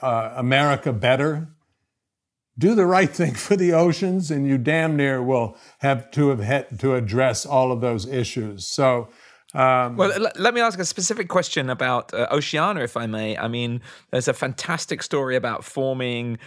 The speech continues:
Speaker 2: you know, the, the leading, uh, kind of non-governmental organization, or I don't think we've ever found the right name for the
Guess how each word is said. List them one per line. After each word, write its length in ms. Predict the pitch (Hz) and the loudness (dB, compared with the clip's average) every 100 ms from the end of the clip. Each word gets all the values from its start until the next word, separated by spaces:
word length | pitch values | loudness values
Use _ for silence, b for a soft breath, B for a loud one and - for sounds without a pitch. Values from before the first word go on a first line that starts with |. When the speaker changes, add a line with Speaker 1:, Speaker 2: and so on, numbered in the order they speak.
| B B B _ | B B B _
Speaker 2:
you 100 | 147 | -2
know, 140 | 123 | -2
the, 180 | 120 123 | 0 0
the 200 | 123 127 | 0 0
leading, 760 | 123 127 160 202 165 123 123 123 | 2 2 0 2 0 -2 -4 -6
uh, 400 | - 117 117 113 - | -4 -4 -4 -6 -4
kind 160 | 139 | -4
of 60 | 120 | 0
non-governmental 680 | 131 147 139 135 143 135 135 | 0 2 0 0 -2 0 0
organization, 600 | 131 131 127 123 - 143 | 2 0 0 -2 -2 -2
or 400 | 120 110 110 110 | 0 2 0 -2
I 80 | - | -4
don't 120 | 123 147 | -2 -2
think 80 | 117 | -2
we've 100 | 120 | 0
ever 120 | 127 | 0
found 240 | 120 120 120 | 0 -2 0
the 60 | |
right 200 | 110 120 | 0 -2
name 360 | 117 131 123 117 | 0 -2 -2 -6
for 220 | - 110 | -2 -2
the 260 | 104 107 | 0 -2